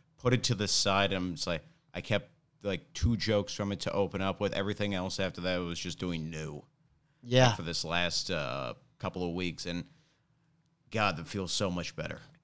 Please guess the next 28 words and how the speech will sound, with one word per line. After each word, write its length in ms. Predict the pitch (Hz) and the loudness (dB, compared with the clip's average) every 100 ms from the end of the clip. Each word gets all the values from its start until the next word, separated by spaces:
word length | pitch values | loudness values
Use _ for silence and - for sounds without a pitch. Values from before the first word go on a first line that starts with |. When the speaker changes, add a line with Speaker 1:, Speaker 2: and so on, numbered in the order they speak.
| _ | _
Speaker 2:
It's 240 | 127 120 - | 0 2 0
a 80 | 104 | 2
great 320 | 120 123 113 | 4 6 4
feeling 340 | 120 123 120 | 6 8 8
because 300 | 113 107 101 | 6 2 2
it 80 | 101 | 0
brings 320 | 107 104 101 | 0 0 -2
back 500 | - 101 98 95 - - - - | 2 4 4 2 -4 -14 -8 0
at 160 | 104 | 0
the 80 | 95 | 0
beginning 500 | 98 110 120 107 101 92 - | 2 4 6 4 0 -10 -8
when 120 | 107 | -4
we 120 | 104 | -2
did 180 | 104 98 | -2 -4
comedy 640 | - 104 104 107 107 104 | 0 2 2 2 0 -2
and 140 | 104 104 | -4 -2
we 100 | 110 | 0
went 180 | 104 101 | 2 4
up 300 | 107 - - | 2 0 -4
and 580 | 107 104 104 104 104 104 - _ - | -2 2 2 0 -4 -6 -10 _ -6
we 140 | 113 | 2
had 180 | 113 101 | 4 4
one 200 | 127 139 | 4 4
joke 240 | 92 90 | 0 -6
that 120 | - | -12
worked. 320 | - 90 - - _ _ _ - | -12 -14 -16 -20 _ _ _ -2
Speaker 1:
Yeah. 160 | 131 123 | 0 2
Speaker 2:
And 160 | 127 | -2